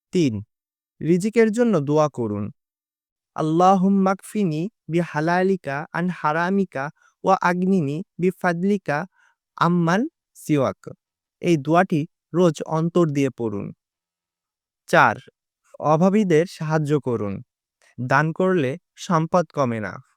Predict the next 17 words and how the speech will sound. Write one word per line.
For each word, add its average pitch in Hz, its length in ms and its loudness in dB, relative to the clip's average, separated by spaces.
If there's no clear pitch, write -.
বরং 139 340 2
বাড়ে। 117 320 0
তোমরা 202 280 2
যা 165 240 2
কিছু 185 280 -4
দান 156 300 0
করো, 147 280 0
আল্লাহ 185 380 4
তা 190 180 0
দ্বিগুণ 165 420 2
করে 208 220 2
ফিরিয়ে 139 380 -2
দেন। 101 220 -8
সূরা 131 300 -4
বাকারা 139 460 2
দুইশো 180 280 0
ছিয়াত্তর। 120 560 -6